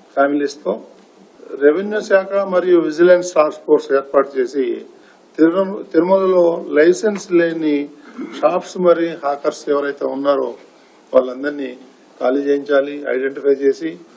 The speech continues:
స్ట్రీమ్ చే-, స్ట్రీమ్ లైన్ చేయాలని చెప్పేసి, ఆ, తీసుకున్నాం. అదేవిధంగా వికలాంగులు, వృద్ధులు ఎవరైతే ఉన్నారో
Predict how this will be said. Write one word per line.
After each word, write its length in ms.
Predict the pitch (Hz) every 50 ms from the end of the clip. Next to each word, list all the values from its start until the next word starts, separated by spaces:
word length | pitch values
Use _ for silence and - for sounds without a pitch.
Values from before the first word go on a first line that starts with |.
| - _ -
స్ట్రీమ్ 320 | - - 156 160 156 151
చే-, 300 | 139 139 135 135 131 127 -
స్ట్రీమ్ 320 | - - - 165 170 175 175
లైన్ 220 | 160 147 143 139
చేయాలని 400 | 135 131 131 131 131 131 131 131
చెప్పేసి, 540 | 135 - 135 131 123 131 131 123 117 117 113 - - - - - - - _ _ _ _ -
ఆ, 60 | - - - - _ _
తీసుకున్నాం. 540 | 147 135 - - 151 151 156 165 170 180 190 - - - - - - _ _ 127
అదేవిధంగా 760 | 135 156 180 185 185 185 185 190 190 185 180 180 180 180 180 - - -
వికలాంగులు, 880 | - - - - 175 185 185 185 185 185 185 180 180 180 180 180 185 196 - - - - _ _ _ _ _ _ _ _ - - _ -
వృద్ధులు 320 | 131 139 - 175 180 175
ఎవరైతే 420 | 175 170 170 170 170 170 170 - 165
ఉన్నారో 480 | 165 165 170 165 165 165 170 175 180